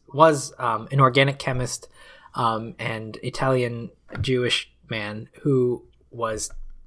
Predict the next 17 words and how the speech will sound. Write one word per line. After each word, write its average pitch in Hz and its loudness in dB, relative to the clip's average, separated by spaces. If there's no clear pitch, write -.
uh, 101 -6
spent 113 -4
a 117 -6
lot 113 0
of 104 -8
time 107 -6
in 104 -14
Auschwitz 139 0
during 95 -4
World 110 -2
War 98 -2
Two. 151 2
Um, 117 0
but 135 2
his 143 6
book - 2
is, 208 2